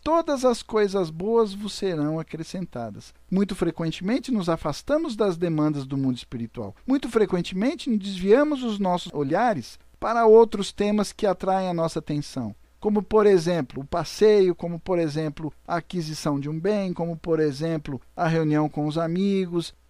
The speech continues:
Qual é mais importante? Como a gente facilmente desvia os nossos olhares das demandas do mundo espiritual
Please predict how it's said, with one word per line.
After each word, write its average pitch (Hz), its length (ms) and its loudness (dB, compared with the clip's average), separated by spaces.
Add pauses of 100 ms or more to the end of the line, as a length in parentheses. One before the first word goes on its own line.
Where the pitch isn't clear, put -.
Qual 214 400 -4
é 180 140 -2
mais 156 320 -4
importante? 123 840 -12 (460)
Como 240 260 0
a 202 40 -2
gente 185 260 -6
facilmente 180 840 -6
desvia 165 440 -8
os 160 60 -4
nossos 156 360 -8
olhares 143 540 -6
das 139 220 -8
demandas 135 520 -4
do 135 100 -8
mundo 127 200 -6
espiritual 135 600 -8